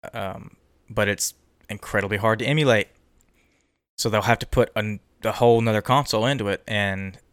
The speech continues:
this thing's already gonna cost around five hundred dollars, so that's gonna make the price go up. I don't know, but th-, if this thing comes out and it has multiple S K Us that are also cheaper,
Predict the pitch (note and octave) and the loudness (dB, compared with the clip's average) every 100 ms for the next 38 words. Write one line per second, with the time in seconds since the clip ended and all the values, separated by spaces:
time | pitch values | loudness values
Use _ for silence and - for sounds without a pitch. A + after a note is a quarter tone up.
0 | - A2+ - A#2 A2 A2+ C3+ G#2 - G#2 | -8 -4 2 2 4 4 4 2 0 -2
1 | - G2+ - A2+ G#2 A2 G2 G#2 A#2+ G#2+ | 0 -6 0 2 2 0 -4 0 2 0
2 | F#2+ F#2+ F#2 G#2 - A2 G#2 G2+ - C3+ | -2 -6 -6 -4 -4 -4 -4 -8 -4 0
3 | D#3+ - F2+ D#2 - _ _ _ _ _ | 0 -2 -6 -8 -12 _ _ _ _ _
4 | _ _ _ _ _ _ _ _ _ _ | _ _ _ _ _ _ _ _ _ _
5 | - C3 C3 C#3 G2+ - - A#2 - B2+ | 0 4 4 2 0 -4 -2 0 0 -6
6 | - A#2 C3+ - C#3 B2 B2 A#2+ B2 A2+ | -4 0 2 2 2 0 2 4 2 2
7 | A2+ - _ B2 A#2 - A#2 - A2+ A2+ | 0 -2 _ 0 0 0 -6 -4 0 2
8 | A#2 A#2 - - G#2+ G#2 G#2+ G#2+ A#2 - | 2 0 -2 -2 0 2 2 2 0 0
9 | A2+ A#2 A2 | 0 -2 -6